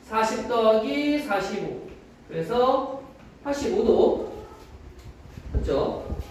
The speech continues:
이거 틀린 사람 없지? 두 번째 것도. 자, 외곽이 백이십오 도란 말이야.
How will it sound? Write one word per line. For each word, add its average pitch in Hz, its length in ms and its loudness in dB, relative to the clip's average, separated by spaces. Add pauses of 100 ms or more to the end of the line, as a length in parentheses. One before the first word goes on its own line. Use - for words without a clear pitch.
이거 175 120 -8
틀린 226 160 2
사람 190 160 0
없지? - 540 0 (1000)
두 269 80 -2
번째 302 300 2
것도. - 640 2 (1900)
자, 202 100 4
외곽이 269 520 6
백이십오 240 600 4
도란 247 320 6
말이야. 202 480 2